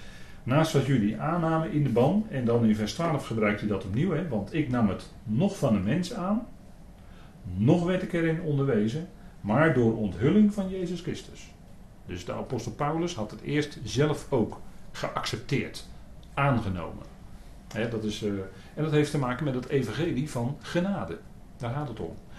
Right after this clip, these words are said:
En dat was bij de Korintiërs ook het geval. Paulus wijst in één Korinthe vijftien op dat evangelie wat hij aan hen had overgeleverd, aan hen had doorgegeven. En dat hadden zij ook aangenomen. En daarin stonden zij ook. Alleen, het was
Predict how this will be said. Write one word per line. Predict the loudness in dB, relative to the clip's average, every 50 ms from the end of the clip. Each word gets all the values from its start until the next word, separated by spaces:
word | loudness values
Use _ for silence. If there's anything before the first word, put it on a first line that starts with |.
| -16 -16 -16 -6
En | -2 0
dat | 2 2 0 0 -4 -4
was | -2 0 2
bij | 2 2 2
de | 2 2
Korintiërs | 4 4 4 4 4 2 0 -2 -2 -2
ook | -4 -4
het | -4 -6
geval. | -8 -8 -8 -4 -4 -2 -2 -2 -4 -6
Paulus | -4 -4 -2 -2 -2 -2
wijst | 0 0 0 0 -2 -4
in | -4 -4
één | -2 -2 -2
Korinthe | 0 0 -2 -4 -4 -6
vijftien | -4 -2 0 0 0 0 -2 -2 -2 -4 -8 -14 -16 -16 -16 -16 -16 -16 -16 -16 -16 -10 -4
op | -2 -2 -2 -2 -6 -10 -8 2
dat | 4 4 4 4
evangelie | 6 6 6 6 6 4 2 2 4 4 4 4
wat | 4 4 2 2
hij | 0 0 0 0 0 -2
aan | -2 -4 -4 -2
hen | 2 4 4 4 4
had | 2 -2 -2 -4 -2
overgeleverd, | 0 2 2 2 2 -2 -4 -4 -6 -4 -4 -4 -4 -6 -8 -8 -10 -10
aan | -10 -8 -4
hen | -2 0 2 2 0
had | -2 -2 -4 -2
doorgegeven. | 0 4 4 4 4 2 -2 -4 -4 -4 -4 -4 -4 -6 -8 -10 -10 -12 -12 -12 -14 -14 -12 -8
En | -4 0
dat | 2 2 2 2
hadden | 2 0 0 0
zij | 0 0 -2 -2 -2 0
ook | 0 0 0 0 -2 -8 -14 -16 -12 -6
aangenomen. | -2 0 2 2 2 2 2 2 4 4 4 4 2 0 -2 -4 -6 -10 -14 -16 -18 -20 -20 -18 -18 -18 -18 -18 -18 -18 -18 -18 -18 -16 -6
En | -2 0 0 2
daarin | 2 2 0 0 0 0 0 0 0
stonden | -2 -4 -2 -2 0 0 0 0 0
zij | -2 -2 -4 -4 -6 -6
ook. | -6 -8 -6
Alleen, | -6 -4 -4 -2 0 0 -2 -2 -4
het | -6 -6 -4
was | -2 -2 -2 -2 -4 -8 -8 -10